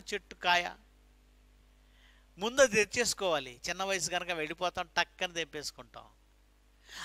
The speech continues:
అలా చిన్నపిల్లలుగా ఉన్నప్పుడేవో దొంగతనాలు చేసేసామంటే బానే ఉంది, కానీ ఈ వయసు వచ్చిన తర్వాత, ఈ వయసులో పక్కింటోళ్ళ పెరట్లో కాయలు దొంగతనానికి,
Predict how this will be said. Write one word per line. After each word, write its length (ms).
అలా 180
చిన్నపిల్లలుగా 800
ఉన్నప్పుడేవో 560
దొంగతనాలు 560
చేసేసామంటే 680
బానే 280
ఉంది, 200
కానీ 260
ఈ 140
వయసు 280
వచ్చిన 260
తర్వాత, 320
ఈ 100
వయసులో 600
పక్కింటోళ్ళ 500
పెరట్లో 460
కాయలు 340
దొంగతనానికి, 840